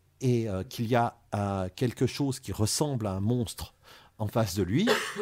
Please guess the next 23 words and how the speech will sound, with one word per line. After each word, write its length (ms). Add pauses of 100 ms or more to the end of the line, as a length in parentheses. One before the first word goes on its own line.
<coughs> 400
il 140
va 120
l'attaquer. 520 (720)
Le 140
joueur 380
qui 140
veut 100
survivre, 340
c'est « 220 (320)
Non, 180 (840)
je 100
vais 100
quand 100
même 200
pas 240
m'attaquer 840
à 100
ma 120
future 340
belle-mère », 520 (640)
par 140
exemple. 360